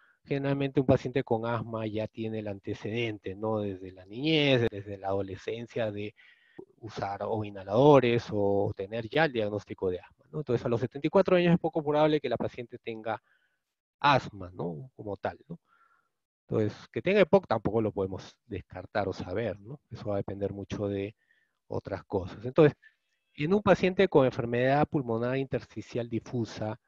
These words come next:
¿qué está afectado y qué signo nos debe dar a la clínica, ¿no? En la clínica. A ver, David ha mencionado, efectivamente, el, lo que hace afecta es el intersticio pulmonar y lo que da son crépitos,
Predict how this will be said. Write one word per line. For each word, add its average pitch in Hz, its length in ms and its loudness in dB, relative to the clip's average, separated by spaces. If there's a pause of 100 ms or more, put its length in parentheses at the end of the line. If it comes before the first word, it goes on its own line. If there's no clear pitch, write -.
¿qué 226 160 8
está 190 240 6
afectado 143 800 6 (280)
y 190 280 -4
qué 180 160 4
signo 139 680 2 (560)
nos 107 280 -2
debe 110 560 2 (100)
dar 147 380 4
a 113 120 -6
la 98 280 -8
clínica, 120 680 -6
¿no? 175 260 -10
En 113 140 -8
la 101 120 -6
clínica. 92 580 -14 (480)
A 139 160 0
ver, 120 240 2
David 113 360 4
ha 110 80 0
mencionado, 113 600 -2
efectivamente, 131 1120 0 (220)
el, 120 600 -4
lo 123 140 2
que 131 120 2
hace 131 160 2
afecta - 360 -2
es - 200 -6
el 107 120 -8
intersticio 110 600 -2
pulmonar 104 760 -6
y 147 140 -2
lo 123 180 4
que 127 260 0
da 117 260 2
son 120 220 -2
crépitos, - 880 0